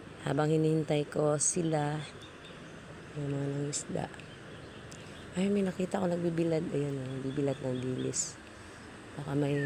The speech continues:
mag-, madaming huli kagabi yung namasnig. Ayan, mga mare. Ah, pakita ko lang konti yung mukha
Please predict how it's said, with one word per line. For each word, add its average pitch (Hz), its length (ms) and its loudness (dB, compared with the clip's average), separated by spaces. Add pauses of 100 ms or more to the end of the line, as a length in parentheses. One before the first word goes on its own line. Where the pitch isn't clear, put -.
mag-, 143 320 0
madaming 143 400 4
huli 147 240 0
kagabi - 480 0
yung 123 240 0 (800)
namasnig. 156 480 2 (1400)
Ayan, 165 160 0
mga 165 160 0
mare. 170 400 2 (1400)
Ah, 151 320 0
pakita - 400 -6
ko 160 80 -6
lang 160 160 -8
konti 165 240 -10
yung 156 160 -6
mukha 165 160 -6